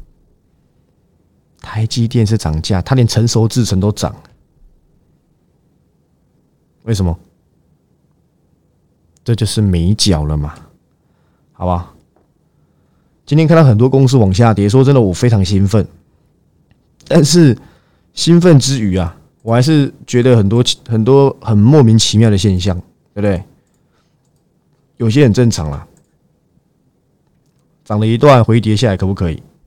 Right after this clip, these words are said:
我再穿插一下刚刚的这个议题：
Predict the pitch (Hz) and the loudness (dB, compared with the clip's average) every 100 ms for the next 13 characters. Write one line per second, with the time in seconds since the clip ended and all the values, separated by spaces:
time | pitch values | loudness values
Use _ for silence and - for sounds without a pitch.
0 | _ _ _ _ _ _ _ _ _ 120 | _ _ _ _ _ _ _ _ _ 0
1 | 151 190 175 170 160 147 135 131 131 131 | 0 4 4 4 6 6 4 4 2 4
2 | 101 95 98 87 98 - | 2 0 -2 -2 -6 -8